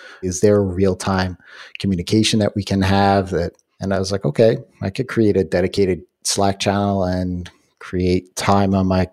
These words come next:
week to have a half hour f-, phone call conversation. If that's pe-, what people are willing to pay for, then there's the package for that.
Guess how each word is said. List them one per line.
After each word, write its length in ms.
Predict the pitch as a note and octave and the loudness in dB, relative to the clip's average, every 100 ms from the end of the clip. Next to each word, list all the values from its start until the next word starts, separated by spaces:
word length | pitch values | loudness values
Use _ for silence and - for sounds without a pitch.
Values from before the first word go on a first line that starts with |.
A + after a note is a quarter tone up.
| _ _ - | _ _ -12
week 520 | F2 E2+ G2+ B2+ - - | -6 0 2 2 -6 -10
to 340 | - G#2 G2 F#2 | -6 0 0 2
have 260 | G2+ F#2 | 2 2
a 60 | F2+ | 2
half 260 | F2+ F2+ | 2 0
hour 220 | F#2+ F#2 E2+ | 0 -2 -2
f-, 160 | - _ _ - _ - | -6 _ _ -20 _ -6
phone 220 | G2+ F#2+ | -4 -2
call 240 | - G2 | -2 -2
conversation. 640 | - G2 F#2 - F#2+ - | 0 -2 0 0 0 0
If 100 | G2+ | -2
that's 220 | G2 F2+ - | 0 0 -2
pe-, 100 | - - | -12 -4
what 180 | G2 F#2+ | -4 0
people 260 | G#2+ A2 | 0 4
are 60 | G2+ | 4
willing 240 | F#2+ G#2 G2 | 4 0 -2
to 80 | |
pay 200 | - G2 G#2+ | -2 0 0
for, 320 | - F3+ G3 | 2 2 2
then 240 | F#2+ F#2 G#2 _ _ _ - - _ _ _ | -6 -8 -10 _ _ _ -20 -20 _ _ _
there's 200 | F2+ F2+ - | -8 -8 -6
the 80 | |
package 380 | G#2+ B2 - E2+ | -2 -2 0 -8
for 140 | - E2 | -8 -6
that. 240 | D#2+ - | -6 -8